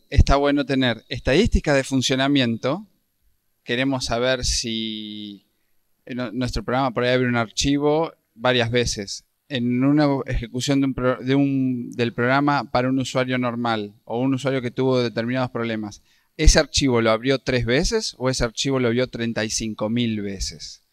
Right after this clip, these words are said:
Porque por ahí nosotros asumíamos que iba a abrir pocas veces y abría treinta y cinco mil veces y ese es el problema. Podemos generar estadísticas no solo para tratar de resolver un problema, sino para aprender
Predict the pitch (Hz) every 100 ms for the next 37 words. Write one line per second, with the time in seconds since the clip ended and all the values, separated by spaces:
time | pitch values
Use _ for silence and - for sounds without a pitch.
0 | _ _ _ - 101 98 117 135 127 131
1 | 123 123 123 127 120 113 - 113 117 113
2 | 117 127 120 - - 139 131 127 143 135
3 | 156 180 - _ 101 101 104 120 117 110
4 | 110 - 117 117 120 123 135 139 127 110
5 | 104 104 98 101 104 95 95 - _ -
6 | - _ _ 117 135 - 135 127 135 127
7 | 120 123 147 - - 139 131 147 156 160
8 | 156 139 120 120 135 131 127 127 135 127
9 | 131 208 190 131 139 131 123 117 - 120
10 | 120 127 147 196 170 123 107